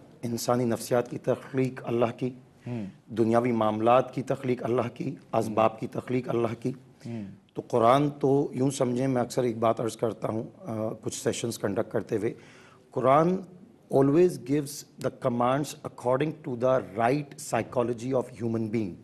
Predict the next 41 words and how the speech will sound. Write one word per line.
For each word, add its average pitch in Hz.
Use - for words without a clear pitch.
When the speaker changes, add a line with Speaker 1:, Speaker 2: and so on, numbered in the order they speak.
Speaker 2:
क्या 127
कहने, 95
बिल्कुल 127
exactly 143
ऐसे 165
ही। 156
Speaker 1:
कुरान 143
हमेशा 135
इंसान 131
की 156
सही 151
नफ्सियात 131
पर 139
Speaker 2:
पेश -
Speaker 1:
रहनुमाई 120
Speaker 2:
नज़र 156
Speaker 1:
करता 156
Speaker 2:
रखते 151
हुए -
Speaker 1:
है। 139
Speaker 2:
रहनुमाई 135
करता 117
है, 139
बिल्कुल 170
Speaker 1:
इसी 160
Speaker 2:
ठीक। 139
Speaker 1:
वजह 127
से -
इस 135
दीन 127
को 147
दीन 127
फितरत 139
भी 113
कहा 104
गया 139
है। 165
Speaker 2:
हम्म। 135
Speaker 1:
The, 120
the 113
religion 131